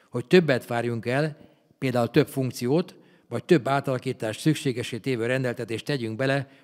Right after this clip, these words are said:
úgymond cipőkanállal az épületünkbe, mint amennyi abba belefér, nem csak fizikai értelemben. Ellenkező esetben hiába való lesz a több energia, a pénz, a fáradtság, mert az eredmény messze nem lesz fenntartható,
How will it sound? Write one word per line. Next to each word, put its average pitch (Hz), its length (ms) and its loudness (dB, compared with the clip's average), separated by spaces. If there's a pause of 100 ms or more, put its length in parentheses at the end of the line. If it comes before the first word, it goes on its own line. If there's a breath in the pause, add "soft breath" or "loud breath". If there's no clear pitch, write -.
(140)
úgymond 120 320 -6
cipőkanállal 117 1000 -2 (120)
az 107 140 -8
épületünkbe, 127 720 -2 (280 loud breath)
mint 156 240 2
amennyi 135 220 0
abba 131 180 0
belefér, 123 560 -4 (360)
nem 131 220 -2
csak 113 160 -6
fizikai 113 400 -6
értelemben. 101 680 -12 (600 soft breath)
Ellenkező 151 420 0
esetben 139 540 -4 (340 soft breath)
hiába 143 420 4
való 120 200 2
lesz 123 240 -2
a 120 100 -4
több 139 220 2
energia, 120 680 -2
a 117 80 -4
pénz, 139 340 -4
a 104 80 -4
fáradtság, 131 680 -4 (800 soft breath)
mert 127 300 -6
az 120 100 -4
eredmény 147 720 0
messze 139 360 0
nem 117 180 -2
lesz 104 160 -4
fenntartható, 110 840 -6